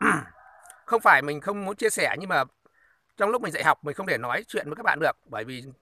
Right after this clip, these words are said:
đứng trên lớp, một là nguyên tắc, hai là mình đang làm việc. Rồi nhiều khi là buổi chiều cũng thế, mình phải làm, cho nên mình không thể, gọi là, chia sẻ với các bạn được. Còn buổi tối các bạn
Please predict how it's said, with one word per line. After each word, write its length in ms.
đứng 120
trên 160
lớp, 140
một 140
là 100
nguyên 180
tắc, 180
hai 160
là 60
mình 200
đang 160
làm 200
việc. 180
Rồi 180
nhiều 200
khi 220
là 380
buổi 120
chiều 200
cũng 80
thế, 120
mình 140
phải 120
làm, 260
cho 80
nên 60
mình 100
không 160
thể, 280
gọi 140
là, 360
chia 160
sẻ 200
với 80
các 60
bạn 200
được. 200
Còn 160
buổi 100
tối 240
các 60
bạn 220